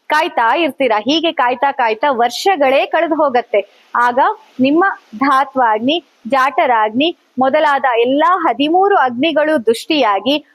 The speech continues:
overall ಆಗಿ ದೇಹದ ಎಲ್ಲ ಅಂಗಾಂಗಗಳಲ್ಲಿ ಸಮಸ್ಯೆಗಳು already ಉತ್ಪನ್ನ ಆಗ್ಬಿಟ್ಟಿರತ್ತೆ. ಆಯುರ್ವೇದದ ಪ್ರಕಾರ ಹೇಳೋದಾದ್ರೆ ಖಂಡಿತ ನಮ್ಮ ಸಸ್ಯ ಸಂಜೀವಿನಿಯ ಎಣ್ಣೆಯನ್ನ ನೀವು ಬಳಸಿದಾಗ, ಎಕ್ಸ್ಟರ್ನಲಿ ಅಪ್ಲೈ ಮಾಡಿದಾಗ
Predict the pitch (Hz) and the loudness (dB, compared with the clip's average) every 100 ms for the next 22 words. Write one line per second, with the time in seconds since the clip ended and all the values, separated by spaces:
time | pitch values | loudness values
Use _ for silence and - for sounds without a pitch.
0 | _ - 277 339 349 320 277 226 220 247 | _ 0 2 2 2 2 2 0 0 -2
1 | 226 247 254 233 233 262 320 277 247 240 | 0 0 0 0 0 0 0 0 0 -2
2 | 226 214 220 214 214 240 233 240 233 220 | 0 0 2 2 0 0 -4 -2 -2 0
3 | 240 - 240 285 262 254 247 - 214 262 | 0 2 0 0 0 0 0 -2 -4 -2
4 | 359 294 330 277 240 226 208 - 226 269 | -2 -2 -2 0 0 0 -4 -4 -2 0
5 | 302 269 214 202 - 208 208 202 196 196 | 2 0 2 0 0 -2 -2 0 0 0
6 | 185 185 226 349 - - _ - 247 262 | 0 0 0 -4 -6 -20 _ -6 -2 -2
7 | - - - _ 233 240 269 240 233 285 | -2 -6 -8 _ -2 -2 0 -2 0 0
8 | 277 262 277 269 262 247 247 262 262 254 | 0 0 0 0 0 0 -2 -2 -2 -4
9 | 240 247 233 254 233 247 302 - - - | -2 -2 0 -2 0 0 -2 -4 -10 -8
10 | 220 - 269 262 247 254 247 240 226 220 | -4 -2 0 2 0 0 -2 0 -2 0
11 | 233 | 0